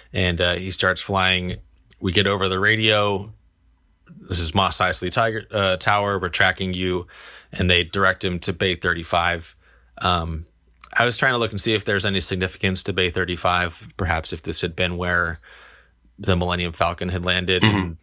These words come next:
Speaker 1: A New Hope. It, it didn't seem, it seems like maybe in a, a Legends story they used this, but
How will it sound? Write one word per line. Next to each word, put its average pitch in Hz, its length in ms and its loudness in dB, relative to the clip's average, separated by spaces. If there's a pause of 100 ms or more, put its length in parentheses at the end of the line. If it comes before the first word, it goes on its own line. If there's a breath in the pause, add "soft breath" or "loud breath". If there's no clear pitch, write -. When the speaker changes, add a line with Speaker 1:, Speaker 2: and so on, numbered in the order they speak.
(160)
Speaker 1:
A 98 80 0
New 95 180 2
Hope. 90 420 0
It, 104 220 -4
it 98 140 -4
didn't 110 200 4
seem, 98 380 2
it 104 140 -2
seems 123 220 0
like 107 200 2
maybe 98 260 2
in 95 80 0
a, 90 160 2 (280)
a 95 100 0
Legends 92 580 0
story 104 600 -2 (460 soft breath)
they 101 80 4
used 98 340 2
this, 101 280 0
but - 300 -2